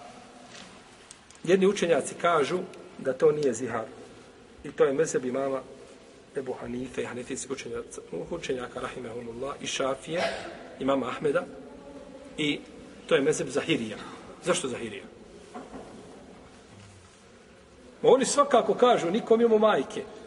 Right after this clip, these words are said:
Je li tako? Oni kažu, ni sestra ne može, a kamoli onda ko? Svastika, je li tako? Ako ne može sestra, ne može svastika definitivno.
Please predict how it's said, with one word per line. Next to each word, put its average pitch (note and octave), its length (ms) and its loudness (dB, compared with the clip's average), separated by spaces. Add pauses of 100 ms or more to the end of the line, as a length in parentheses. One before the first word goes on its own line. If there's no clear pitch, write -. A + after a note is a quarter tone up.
(300)
Je - 40 -4
li - 60 -10
tako? - 320 -4
Oni D#3 100 0
kažu, G3+ 240 6
ni G#3 100 8
sestra - 420 6
ne C3 120 6
može, B2+ 180 4
a B2+ 80 4
kamoli G#3 340 6
onda G#3 280 6
ko? G3 160 8 (580)
Svastika, C#3+ 400 2
je G#2+ 40 -2
li G#2 60 -10
tako? C3+ 220 -2
Ako C#3 140 -6
ne C#3 60 0
može D3 180 0
sestra, E3 260 2
ne F3+ 60 6
može F#3+ 140 2
svastika F3+ 320 2
definitivno. C#3 460 2